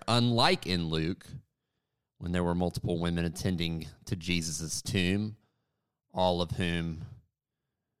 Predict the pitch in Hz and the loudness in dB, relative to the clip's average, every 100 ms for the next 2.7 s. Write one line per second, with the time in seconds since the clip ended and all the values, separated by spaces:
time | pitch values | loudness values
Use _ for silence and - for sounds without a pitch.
0 | _ _ _ - 90 - 90 - 95 - | _ _ _ -8 -6 -4 -6 -2 -2 -4
1 | 90 85 85 - 110 117 156 156 127 - | -6 -6 -4 2 2 4 2 2 0 -2
2 | - 95 90 87 90 90 85 | -4 -4 -2 0 0 -2 -4